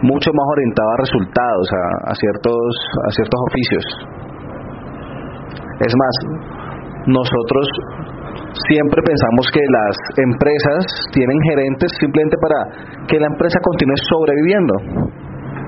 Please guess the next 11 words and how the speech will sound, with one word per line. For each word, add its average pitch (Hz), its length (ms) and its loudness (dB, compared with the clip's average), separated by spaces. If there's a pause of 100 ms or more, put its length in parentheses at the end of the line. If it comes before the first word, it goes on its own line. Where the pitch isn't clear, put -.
(640)
Pero 123 160 2
un 143 80 2
líder, 147 340 4
un 110 320 2
líder 143 280 4
es 127 100 0
el 135 100 0
que 117 160 0
tiene 135 240 2
la 117 60 4
inspiración, 101 580 0